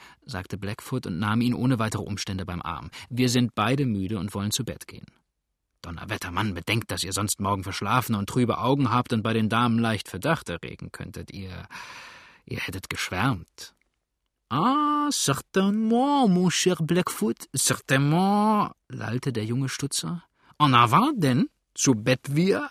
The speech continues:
wir Herzensbezwinger wir. Gott Amor soll leben, Blackfoot.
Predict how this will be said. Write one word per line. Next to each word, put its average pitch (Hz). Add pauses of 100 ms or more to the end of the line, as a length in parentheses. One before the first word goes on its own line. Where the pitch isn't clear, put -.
(180)
wir 139
Herzensbezwinger 147
wir. 196 (840)
Gott 120
Amor 131
soll 180
leben, 208
Blackfoot. 220